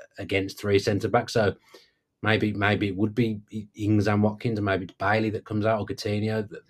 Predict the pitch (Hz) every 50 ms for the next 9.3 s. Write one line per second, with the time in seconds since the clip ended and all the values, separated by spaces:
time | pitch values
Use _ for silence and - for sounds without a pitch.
0 | - - - - - 113 113 110 104 120 120 131 123 110 - _ _ - 117 113
1 | 107 107 101 98 107 98 98 113 120 - _ - - - - _ _ _ - 127
2 | - 151 135 127 - - - 107 98 90 85 78 76 - - - - - 85 82
3 | 85 82 82 - - _ _ _ _ _ 113 104 113 101 92 82 - - - 95
4 | - - - _ - 85 - 87 82 80 - 95 85 - 90 82 78 - 80 -
5 | - - 90 85 85 82 90 - 104 90 92 113 107 - 95 90 87 85 - 104
6 | 90 85 87 82 82 78 - 90 80 - 92 85 80 78 - _ _ _ _ _
7 | _ _ _ _ _ - 110 110 - 95 82 80 90 87 85 80 - - 87 80
8 | 85 87 82 80 82 85 87 82 78 - - 85 80 80 - 87 82 87 85 -
9 | 85 85 82 80 82 85